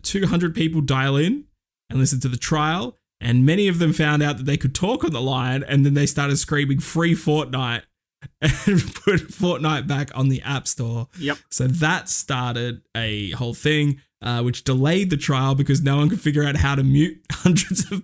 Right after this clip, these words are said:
Speaker 1: people screaming on the line,
Speaker 2: Mm-hmm.
Speaker 1: which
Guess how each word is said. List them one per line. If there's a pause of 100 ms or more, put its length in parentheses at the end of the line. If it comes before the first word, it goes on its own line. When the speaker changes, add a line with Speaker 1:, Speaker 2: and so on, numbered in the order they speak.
Speaker 1:
people
screaming
on
the
line, (520)
Speaker 2:
Mm-hmm.
Speaker 1:
which